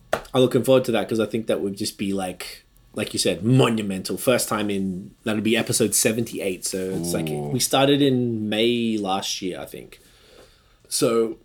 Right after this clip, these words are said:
Speaker 1: a year and a half, a little more than a year and a half, we all haven't been in the same fucking room.
Speaker 2: That's actually,
Speaker 1: To do a pod.
Speaker 2: actually kinda trash, but, you know.
Speaker 1: You know, I guess it's the way that this, uh, this bullshit that's going on right now is, uh, continuing to drag on and on and on. So, you know,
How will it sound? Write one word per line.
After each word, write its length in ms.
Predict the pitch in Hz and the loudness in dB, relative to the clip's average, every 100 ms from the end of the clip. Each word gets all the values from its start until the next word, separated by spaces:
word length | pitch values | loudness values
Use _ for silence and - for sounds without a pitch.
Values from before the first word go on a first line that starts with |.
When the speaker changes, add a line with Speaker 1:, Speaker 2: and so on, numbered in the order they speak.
| _ | _
Speaker 1:
a 60 | 120 | -4
year 220 | 107 117 | 2 4
and 80 | 110 | 4
a 40 | |
half, 400 | 110 104 104 - - - | 2 0 -2 -8 -16 -6
a 40 | |
little 180 | 104 104 | 0 0
more 160 | 101 101 | 2 0
than 120 | 98 | 0
a 20 | |
year 100 | 98 | 0
and 80 | 101 | 2
a 60 | |
half, 180 | 104 101 | 2 2
we 100 | 98 | 2
all 120 | 98 | 2
haven't 180 | 98 101 | 2 0
been 100 | 98 | 0
in 60 | 95 | -2
the 60 | |
same 160 | 98 98 | -2 -4
fucking 280 | 98 98 92 | -4 -4 -4
room. 220 | 104 101 - - - _ - | -4 -6 -10 -20 -20 _ -6
Speaker 2:
That's 340 | 101 - - | -6 -6 -8
actually, 380 | 82 98 - 101 | -4 -4 -4 -4
Speaker 1:
To 60 | 101 | -4
do 20 | |
a 40 | |
pod. 180 | 101 110 | 0 0
Speaker 2:
actually 180 | 95 92 | 0 -2
kinda 220 | 98 90 | -4 -4
trash, 360 | - 92 82 - | -2 -2 -4 -6
but, 160 | 85 67 | -6 -6
you 60 | 78 | -8
know. 160 | 73 - _ _ _ _ - - - - - - - _ | -10 -12 _ _ _ _ -16 -16 -16 -20 -20 -20 -20 _
Speaker 1:
You 100 | 135 | 4
know, 140 | 143 139 - - | 6 4 -2 -6
I 60 | |
guess 200 | 117 117 | -6 -4
it's 160 | 113 - | -4 -2
the 80 | 104 | -2
way 180 | 107 107 | -2 -2
that 140 | 98 | -2
this, 320 | 104 104 - 113 | -2 0 0 2
uh, 600 | 107 104 101 101 101 98 | 2 2 0 -2 -2 -2
this 140 | 104 | -4
bullshit 960 | 101 95 - - 143 135 123 - - 113 | -6 -12 -4 6 8 8 6 2 2 0
that's 120 | 107 | -2
going 440 | - 110 113 107 107 | -4 0 2 2 0
on 40 | |
right 140 | 107 | -2
now 300 | 104 104 107 | -2 0 2
is, 300 | 104 98 95 | 2 0 -2
uh, 220 | 101 101 98 | -2 -2 -4
continuing 600 | - 98 - 110 107 101 | -6 -6 -4 -2 -2 -4
to 80 | 95 | -4
drag 320 | 101 101 98 | -2 -2 -2
on 120 | 101 | -2
and 100 | 101 | -4
on 140 | 101 101 | -4 -4
and 120 | 98 | -4
on. 200 | 107 196 | -4 -4
So, 300 | - 104 98 | -2 0 0
you 160 | 98 113 | 0 0
know, 180 | 135 | -2